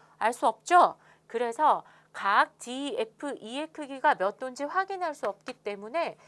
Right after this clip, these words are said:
우리 사 번도 조건 추가했을 때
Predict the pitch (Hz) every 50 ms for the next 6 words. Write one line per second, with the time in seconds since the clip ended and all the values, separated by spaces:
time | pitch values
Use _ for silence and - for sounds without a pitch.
0 | - - _ _ _ 196 190 220 220 220 - - 247 269 269 277 262 262 233 220
1 | 208 254 294 330 330 294 - - 226 226 - - 226 226 233 - - 294 - 294
2 | 294 294 - - 262 247 - _ 175 170 175 185 233 302 359